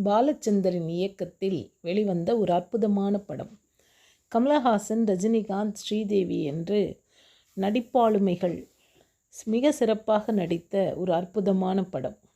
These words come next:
அந்த படத்தின் விமர்சனங்கள் பல்வேறாக அந்த காலகட்டத்தில் வந்ததுண்டு.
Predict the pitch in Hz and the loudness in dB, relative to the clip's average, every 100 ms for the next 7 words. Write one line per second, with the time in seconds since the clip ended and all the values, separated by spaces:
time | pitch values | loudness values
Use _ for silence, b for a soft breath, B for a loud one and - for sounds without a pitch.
0 | _ _ _ _ _ _ _ _ _ _ | _ _ _ _ _ _ _ _ _ _
1 | - 233 220 226 226 277 - 269 220 220 | -6 0 0 2 2 2 0 0 2 2
2 | 254 254 262 214 196 214 208 139 - - | 0 0 0 2 2 4 2 0 -10 -20
3 | _ _ _ _ _ _ _ - 233 254 | _ _ _ _ _ _ _ 0 0 2
4 | 269 226 208 202 226 180 147 - 185 220 | 2 4 0 0 0 0 -2 -6 -2 0
5 | 233 220 220 226 220 202 185 196 185 170 | 0 0 0 0 -2 -6 -4 -2 -2 0
6 | 180 190 190 175 156 170 262 | 0 0 0 -2 -4 -6 -6